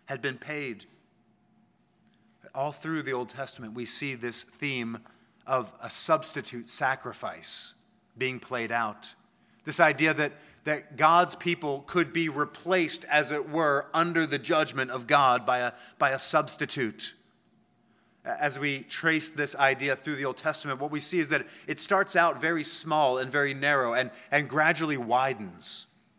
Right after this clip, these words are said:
So if you go back to the book of Genesis, you see this idea of a replacement or a substitute in the story of Abraham and Isaac.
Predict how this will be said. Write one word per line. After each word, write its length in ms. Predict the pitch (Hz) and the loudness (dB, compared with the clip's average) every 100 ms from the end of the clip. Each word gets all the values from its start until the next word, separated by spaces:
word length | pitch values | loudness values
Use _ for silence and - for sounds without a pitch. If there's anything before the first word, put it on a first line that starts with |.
| _ _ _ | _ _ _
So 120 | - 160 | -6 -4
if 80 | 147 | -2
you 60 | |
go 80 | 143 | 2
back 240 | 147 147 147 | 6 4 2
to 60 | |
the 60 | 139 | -6
book 160 | 135 | -8
of 60 | 123 | -6
Genesis, 760 | 113 127 123 - 92 - - - _ _ _ _ _ _ | -2 -2 -2 -6 -6 -6 -6 -10 _ _ _ _ _ _
you 160 | 143 | -14
see 200 | 143 - | -10 -6
this 200 | 165 151 | -6 -4
idea 420 | 151 135 123 139 135 | -2 -4 -4 -2 -2
of 160 | 123 | -2
a 60 | 117 | -4
replacement 720 | 113 110 135 131 - 104 92 | -6 -8 -8 -6 -6 -8 -12
or 80 | 107 | -10
a 60 | |
substitute 760 | 107 - 127 127 127 - 107 92 - _ _ - | -8 -4 -4 -6 -10 -10 -12 -14 -20 _ _ -10
in 120 | 147 | -6
the 60 | 143 | -6
story 280 | - 151 | -2 0
of 80 | 139 | 0
Abraham 480 | 135 143 139 117 117 | -2 -2 -2 -4 -6
and 80 | 113 | -4
Isaac. 540 | 117 120 107 90 - | -4 -4 -8 -14 -20